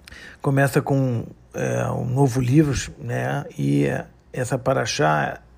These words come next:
é uma convocação, Vaikra, né, convocou, Deus convoca Moshe pra que ele explique como vai ser a relação entre as pessoas e Hashem, né, como ele quer que seja essa relação. E ele começa explicando por uma,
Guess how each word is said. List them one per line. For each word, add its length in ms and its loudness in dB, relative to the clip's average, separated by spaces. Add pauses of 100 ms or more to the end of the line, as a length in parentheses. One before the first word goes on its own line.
é 160 -2
uma 180 0
convocação, 1000 2
Vaikra, 540 2
né, 140 -2
convocou, 760 -2 (340)
Deus 220 4
convoca 460 4
Moshe 600 2 (720)
pra 100 2
que 220 -2
ele 180 6
explique 540 0
como 300 0
vai 180 4
ser 240 4
a 60 6
relação 440 0
entre 460 -4 (500)
as 140 -4
pessoas 840 4 (220)
e 80 0
Hashem, 540 0 (100)
né, 420 -2
como 200 0
ele 100 2
quer 320 6
que 140 -10
seja 320 -2
essa 160 0
relação. 500 -2 (540)
E 40 2
ele 140 6
começa 320 6
explicando 580 2
por 200 2
uma, 380 2